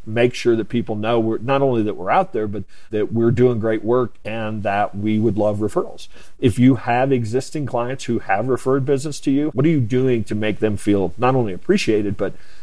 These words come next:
champions? You know, what are you doing to build a community around them? And now step number five, which is scale with your existing customers,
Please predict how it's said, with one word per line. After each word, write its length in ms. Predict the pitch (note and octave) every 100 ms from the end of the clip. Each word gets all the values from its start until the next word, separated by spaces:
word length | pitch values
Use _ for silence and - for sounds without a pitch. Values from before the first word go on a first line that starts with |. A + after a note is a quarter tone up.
| - -
champions? 640 | - C#3 F#3+ - - - - - -
You 60 |
know, 60 | G#2
what 160 | G#2 D3+
are 40 |
you 80 | D3
doing 200 | D3 C#3
to 60 |
build 220 | A#2 B2 A2+
a 40 |
community 800 | - A2 A#2 E3 D#3+ G#2+ G2 F#2+ - -
around 380 | A2 A2 G#2+ G2+
them? 300 | A2 C3 F2 - - - - -
And 100 | G#2+
now 300 | A2+ B2 A2+ F#2+ -
step 300 | - B2+ G#2+
number 260 | A2 G2 F#2+
five, 480 | - A#2 G2 A2+ -
which 240 | F#2+ G2+ G2+
is 100 | -
scale 320 | - A2+ A2
with 200 | G2+ -
your 160 | G2+
existing 640 | G2 F#2+ A2 - A2 G2 G2+
customers, 600 | E3 - A2+ G#2 A#2